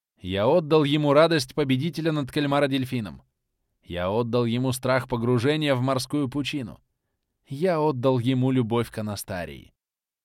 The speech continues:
Я отдал ему гордость за ученика, превзошедшего своего учителя.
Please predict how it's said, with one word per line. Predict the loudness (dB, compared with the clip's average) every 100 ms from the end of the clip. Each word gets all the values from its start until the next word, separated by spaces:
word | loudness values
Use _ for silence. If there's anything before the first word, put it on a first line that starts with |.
| -10
Я | 0 4 6
отдал | 6 6 4
ему | 4 2 2 2
гордость | 4 4 4 0 -2
за | 0 2
ученика, | 2 0 -2 0 0 0
превзошедшего | 0 0 0 0 -2 0 -2
своего | -2 0 2 4
учителя. | 2 0 -6 -6 -12 -14